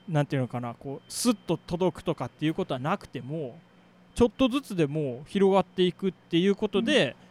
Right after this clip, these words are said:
Speaker 1: 多分この半年とか、この、まあ、一年、帰ってきてから一年弱、ほ-、もうあともうあと二、三日で多分一年経つみたいな、それ、それぐらいの感じやけど、でも、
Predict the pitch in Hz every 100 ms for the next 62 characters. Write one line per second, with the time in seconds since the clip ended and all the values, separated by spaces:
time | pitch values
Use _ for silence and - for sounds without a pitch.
0 | - - 190 156 139 202 202 175 196 196
1 | - 196 - 156 - 139 - 160 160 156
2 | 156 156 143 139 - 190 165 175 190 -
3 | 190 - 185 185 175 160 156 156 - 156
4 | 151 156 - - - - 156 156 135 190
5 | 220 180 214 220 160 - 147 139 - -
6 | - - 202 185 156 156 143 139 160 196
7 | 233 170 - 147 151 131 127 156 135 127
8 | - 123 120 120 120 151 156 - 160 156
9 | 156 151 143 139 135 127 120 135 180 127
10 | - - - - 208 180 147 131